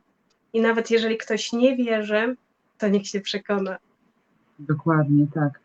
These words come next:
Speaker 2: Więc, więc na koniec, y, chciałabym zadać ci jeszcze takie pytanie. Mm, co mogłabyś pos-, powiedzieć osobom, które może się przyglądają, może gdzieś śledzą, może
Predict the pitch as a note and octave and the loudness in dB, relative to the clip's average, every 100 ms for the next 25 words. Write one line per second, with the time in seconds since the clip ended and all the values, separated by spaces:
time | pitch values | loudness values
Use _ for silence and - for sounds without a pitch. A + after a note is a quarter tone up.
0 | _ _ _ F3 F3 _ D#3 E3+ F3+ - | _ _ _ -16 -16 _ -2 2 2 2
1 | F3+ - G3 G3+ F3+ - - D#3 D#3 D3+ | -2 2 2 2 0 -4 -6 0 2 2
2 | - _ _ _ F3+ E3+ D#3+ D#3+ E3 E3 | -2 _ _ _ 0 2 2 2 0 0
3 | F3 D#3+ D#3+ F#3 F3+ - D#3+ F3 F3 F#3+ | -4 -4 -2 -2 -2 -4 -4 -2 0 2
4 | F3+ F3 - _ _ _ _ F3 E3 D#3+ | 2 0 -4 _ _ _ _ -20 -20 -20
5 | D#3+ D3+ _ _ _ _ _ B3 D#4+ C4+ | -20 -20 _ _ _ _ _ 0 4 4
6 | G#3 G3+ - E3+ - - F3+ G3 F#3+ - | 4 0 -2 -8 -4 0 2 4 2 0
7 | E3 - G3 G#3+ E3+ E3+ E3 - E3 E3 | -8 0 0 2 0 0 -2 -4 -2 0
8 | E3 D#3+ D#3 D3+ D3+ D3 C#3+ C#3 D3+ F3+ | 0 -2 -4 -6 -4 2 4 4 4 2
9 | G3+ E3+ D#3 D#3 D#3 D#3 D3+ D3+ - - | 2 2 4 4 4 2 -2 -2 -6 -6
10 | E3 F3+ F#3 E3+ E3 D3+ D#3 | 0 0 0 0 0 0 -4